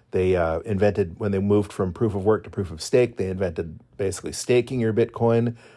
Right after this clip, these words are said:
uh, as part of their governance model and to earn, earn money instead of earning mining rewards. The kicker is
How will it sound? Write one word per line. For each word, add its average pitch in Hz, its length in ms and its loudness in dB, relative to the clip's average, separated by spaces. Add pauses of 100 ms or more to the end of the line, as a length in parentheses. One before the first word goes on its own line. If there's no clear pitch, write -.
(320)
uh, 95 160 -6
as 92 260 0
part 104 240 2
of 95 100 -2
their 82 180 0
governance 113 680 2
model 104 380 4
and 92 160 -2
to - 140 -6
earn, 95 400 -2 (420)
earn 107 220 0
money 107 280 4
instead 101 340 0
of 95 260 -2
earning 98 280 0
mining 107 260 4
rewards. 113 560 6 (1200)
The 117 200 2
kicker - 420 4
is 135 560 4